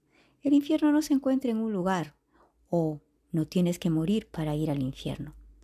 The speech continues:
No tienes que ser malo para ir al infierno. Para ir al infierno, muchas veces está relacionado con aquello que todavía tú no sabes elegir. Sí,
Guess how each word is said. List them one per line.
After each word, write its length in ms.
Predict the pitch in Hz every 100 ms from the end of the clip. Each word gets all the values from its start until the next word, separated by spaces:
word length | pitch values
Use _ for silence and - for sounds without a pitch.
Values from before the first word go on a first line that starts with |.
| - - -
No 100 | 196
tienes 280 | 180 190 180
que 100 | -
ser 240 | 175 185 175
malo 460 | 165 185 202 175
para 240 | - 160 156
ir 160 | 156
al 100 | 147
infierno. 520 | 143 143 143 - 160 - _ - _ - _
Para 200 | - 151
ir 120 | 170 185
al 140 | 165
infierno, 640 | 160 - 196 220 226 277 - _ _ - _
muchas 320 | 180 180 185
veces 560 | 185 220 - 285 269 - _ _ _
está 240 | 165 - 190
relacionado 840 | 190 175 175 160 160 175 185 180
con 320 | 170 156 151 _ _ _ -
aquello 640 | 143 - 196 208 208 277 - _ _
que 100 | -
todavía 640 | - 170 160 160 196 202 202 _ _ _ -
tú 100 | 196
no 200 | 175 156
sabes 600 | - 196 202 247 - - _ _ -
elegir. 480 | 151 139 - - - - _ _ _ _
Sí, 360 | - - 147